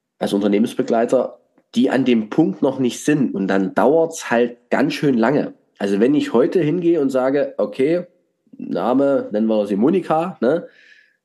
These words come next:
Guckt mal, wir müssen auch euch mal anders ausrichten.“ Also auch ihr dürft anfangen, über eure Glaubenssätze nachzudenken.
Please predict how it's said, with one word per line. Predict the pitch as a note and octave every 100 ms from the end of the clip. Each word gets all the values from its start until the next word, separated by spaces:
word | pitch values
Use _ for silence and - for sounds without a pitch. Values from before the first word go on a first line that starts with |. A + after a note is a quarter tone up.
| _ _ - -
Guckt | D#3+ F#3+ -
mal, | F3+ F3+ F3+ A#2+
wir | A2
müssen | B2+ C#3+ C#3 C3+
auch | G#2+ G#2+ -
euch | B2+ F#3 D3+ - - -
mal | G2 F#2 F2 - -
anders | G#2 G#2+ G2
ausrichten.“ | - A2+ A#2+ G2+ G2 - -
Also | G2+ -
auch | F#2+ -
ihr | E3 F3+ - -
dürft | G#2 - -
anfangen, | G#2+ G#2+ G#2 G2+
über | G2
eure | F#2+ F#2+
Glaubenssätze | F#2+ C3 E3 D#2 -
nachzudenken. | F2 D#2 - D#2+ - F2+